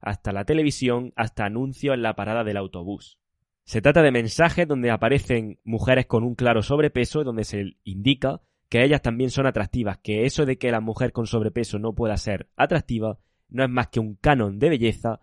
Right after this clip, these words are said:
que se ha impuesto en la sociedad y que está mal impuesto, porque está dejando fuera del concepto de belleza a las mujeres que tengan sobrepeso. Esto, amigo mío, es una convención social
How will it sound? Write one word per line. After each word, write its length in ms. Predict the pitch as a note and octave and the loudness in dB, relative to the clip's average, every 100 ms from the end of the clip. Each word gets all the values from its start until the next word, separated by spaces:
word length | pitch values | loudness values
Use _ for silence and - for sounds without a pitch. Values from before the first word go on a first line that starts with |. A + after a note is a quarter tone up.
| _ _ - | _ _ -4
que 140 | A2+ | -4
se 160 | - C3+ | 0 -2
ha 20 | |
impuesto 680 | C3+ - C3+ - A2 F#2+ - | -2 0 -2 0 -4 -6 -6
en 140 | A2+ G#2 | -6 -2
la 80 | |
sociedad 400 | G2+ D#3+ D#3+ A#2+ | 0 0 2 0
y 60 | A#2+ | 0
que 100 | G#2 | -2
está 220 | F#2+ A#2+ | -4 -4
mal 380 | G#2+ A2+ A2+ G#2 _ _ _ _ _ - | -2 -2 -2 -4 _ _ _ _ _ -6
impuesto, 580 | B2 - F#3+ - D#2+ - | -2 4 4 2 -14 -6
porque 220 | G#2 A2 | -4 -2
está 140 | - | 2
dejando 380 | B2+ - C#3+ A#2 | 2 4 4 2
fuera 440 | - D3+ C#3+ D3 - _ _ | 2 6 6 4 -2 _ _
del 540 | _ B2+ G#2 G2+ G2 - | _ -4 -2 -2 -6 -4
concepto 560 | G#2 F#2 C#3 - A#2+ | -4 0 -2 0 0
de 120 | G#2+ | 2
belleza 560 | C3 C#3 C#3+ - D3 E3 _ | 4 6 4 4 -4 -4 _
a 140 | - C3 | -2 0
las 100 | C#3+ | 2
mujeres 340 | D3+ B2+ B2+ | 2 0 2
que 80 | A#2 | 0
tengan 280 | A#2 A#2 G#2+ | -2 -2 -2
sobrepeso. 640 | - G#2+ G2+ F#2+ F2 - _ _ _ _ _ _ | 0 0 0 -4 -8 -14 _ _ _ _ _ _
Esto, 400 | C#3 D#3+ - G3 | 2 2 2 0
amigo 240 | C#3+ C#3 A2+ | 2 2 2
mío, 320 | B2+ D#3+ E3 _ _ | 2 -2 -4 _ _
es 200 | A2+ A2 | -2 -2
una 160 | A2+ G#2+ | -2 0
convención 680 | D#3+ E3 C3 A#2+ D3 D3 | -2 0 -2 0 0 0
social 640 | A#2+ A#2 G#2+ D3 C#3 C#3+ | 0 -2 -2 2 2 2